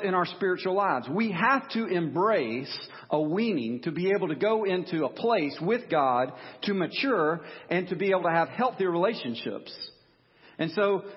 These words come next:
this morning we're gonna look at, you know, some of the aspects of what it takes, uh, for emotional ma-, maturity to take place. Peter Scazzero defines emotional maturity in this book that we've been going through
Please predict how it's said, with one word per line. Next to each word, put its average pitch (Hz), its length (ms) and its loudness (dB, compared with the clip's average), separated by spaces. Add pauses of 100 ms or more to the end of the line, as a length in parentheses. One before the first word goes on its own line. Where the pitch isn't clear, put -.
this 196 200 0
morning 233 360 2
we're 208 120 0
gonna 220 180 2
look 226 320 2
at, 165 180 4 (320)
you 175 80 0
know, 180 60 0
some 233 240 0
of 196 80 0
the 175 120 0
aspects 165 760 0
of 156 100 2
what 170 240 2
it 160 140 -2
takes, 196 420 0 (460)
uh, 147 260 2
for 175 220 2
emotional 185 420 2
ma-, 170 300 0
maturity 165 420 0
to 123 120 -4
take 147 260 -2
place. 185 440 -2 (920)
Peter 233 180 2
Scazzero 196 680 2
defines 180 460 0
emotional 185 560 0
maturity 160 560 0
in 131 100 0
this 139 120 0
book 165 240 -2
that 165 120 -4
we've 151 200 -2
been 147 120 -2
going 143 260 0
through 131 340 -2